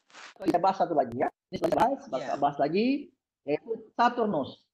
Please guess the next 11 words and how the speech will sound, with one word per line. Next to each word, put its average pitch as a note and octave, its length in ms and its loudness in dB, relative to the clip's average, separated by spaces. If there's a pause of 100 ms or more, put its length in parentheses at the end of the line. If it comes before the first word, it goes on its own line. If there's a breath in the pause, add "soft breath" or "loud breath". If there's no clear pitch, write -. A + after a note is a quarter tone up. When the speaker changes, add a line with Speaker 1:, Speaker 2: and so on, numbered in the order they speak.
(100)
Speaker 1:
Nah, A2+ 400 -2
Saturnus F3 480 -2
ini, C4 420 2 (460)
ini A3 640 0
dia A#3+ 240 6
punya F#3 260 -2
cincin, D#3+ 460 0
ya. E3+ 360 -4
Dia B2+ 280 -4
punya C3+ 340 -6
cincin A#3+ 600 0